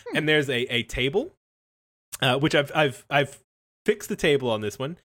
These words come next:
Speaker 2: uh, to make it, uh, people will have listened to the last playtest, and it was very confusing to try to explain how, like,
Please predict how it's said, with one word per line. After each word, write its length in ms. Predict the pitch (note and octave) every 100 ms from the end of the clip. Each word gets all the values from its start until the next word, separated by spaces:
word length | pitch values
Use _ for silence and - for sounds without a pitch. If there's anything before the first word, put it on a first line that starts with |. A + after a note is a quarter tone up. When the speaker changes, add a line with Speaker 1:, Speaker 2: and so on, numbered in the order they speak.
| - _ -
Speaker 2:
uh, 200 | A#2 A#2+ -
to 80 | C#3
make 160 | C3+
it, 80 | D3 D3 _ B2+
uh, 100 | C3+
people 320 | E3+ E3+ D3
will 80 | C#3
have 360 | C3 A2+ G2+ _ -
listened 260 | C3+ C3+
to 80 | B2+
the 60 | A2+
last 300 | A2+ A2 -
playtest, 420 | A#2 - G2+ F#2+
and 80 | F#2+
it 40 |
was 100 | G2
very 180 | G#2+ A#2+
confusing 600 | A2+ - A2+ A#2+ A#2+ B2 _
to 100 | -
try 180 | - A#2+
to 80 | A2+
explain 380 | G2+ - A#2 A2
how, 280 | A2+ A2+ - D#3
like, 280 | B2+ A2+ -